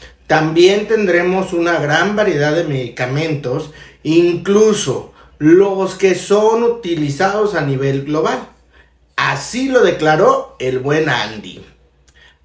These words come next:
Además, enfatizó que se implementará un sistema altamente eficiente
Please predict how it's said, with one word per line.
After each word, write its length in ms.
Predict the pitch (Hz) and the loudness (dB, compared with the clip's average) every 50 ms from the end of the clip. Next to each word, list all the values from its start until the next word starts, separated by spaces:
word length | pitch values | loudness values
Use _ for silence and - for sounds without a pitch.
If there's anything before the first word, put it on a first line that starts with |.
| _ _ - | _ _ -4
Además, 720 | - 247 302 311 277 226 180 165 160 165 - - - - _ _ _ _ _ _ _ _ _ - | 0 2 2 4 2 2 2 0 0 -2 -4 -8 -16 -20 _ _ _ _ _ _ _ _ _ -16
enfatizó 1120 | 110 110 104 - - - 143 175 - - - 285 247 - - 175 156 160 160 - - - | -14 -14 -14 -14 -8 -6 -4 -4 -4 -4 -6 -8 -8 -4 -2 0 0 0 -2 -4 -8 -8
que 140 | - 147 | -8 -8
se 140 | 139 - 139 | -6 -6 -8
implementará 880 | 123 127 127 - 120 117 113 113 135 185 254 - 269 254 240 208 196 | -8 -8 -8 -8 -10 -10 -8 -8 -6 -6 -6 -4 -2 -2 0 2 2
un 120 | 196 208 202 | 2 0 0
sistema 520 | - 196 175 - - 165 151 147 143 120 | -2 -4 -8 -6 -4 -4 -2 -2 -4 -6
altamente 760 | 107 104 101 - - 185 170 143 135 131 - - 87 73 67 | -8 -10 -10 -8 -6 -6 -4 -4 -6 -6 -8 -10 -12 -12 -10
eficiente 840 | - 135 - 233 208 - - 151 123 101 98 - - 92 - - | -12 -12 -12 -14 -12 -8 -6 -6 -6 -6 -8 -12 -14 -18 -18 -20